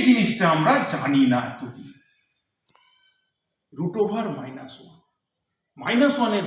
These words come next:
বর্গমূল আমাদের জানা নেই। তাহলে ওই জিনিসটাকেই আমরা ধরে নিই আম-, ইমাজিনারি কোয়ান্টিটি I is equal to root over minus one। তাহলে আই স্কয়ার is equal to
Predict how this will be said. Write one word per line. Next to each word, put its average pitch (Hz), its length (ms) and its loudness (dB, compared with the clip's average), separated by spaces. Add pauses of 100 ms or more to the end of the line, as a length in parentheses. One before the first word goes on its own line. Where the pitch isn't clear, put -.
বর্গমূল 151 480 -2 (420)
আমাদের 135 300 -10 (120)
জানা 123 280 -16
নেই। - 140 -20 (800)
তাহলে 127 200 -8 (240)
ওই 269 120 2 (160)
জিনিসটাকেই 147 560 -2 (100)
আমরা 127 180 0 (120)
ধরে 123 280 -4
নিই 190 120 -4 (100)
আম-, 127 240 -6
ইমাজিনারি 127 500 -2 (120)
কোয়ান্টিটি 127 520 -8 (960)
I 123 120 -10
is 123 100 -10
equal 135 240 -8
to 220 100 -12
root 127 180 -16
over 190 180 -12 (100)
minus - 400 -20
one। - 100 -20 (1000)
তাহলে 147 240 -4
আই 170 160 0
স্কয়ার 208 280 0
is 202 100 -2
equal 208 200 0
to 185 60 -4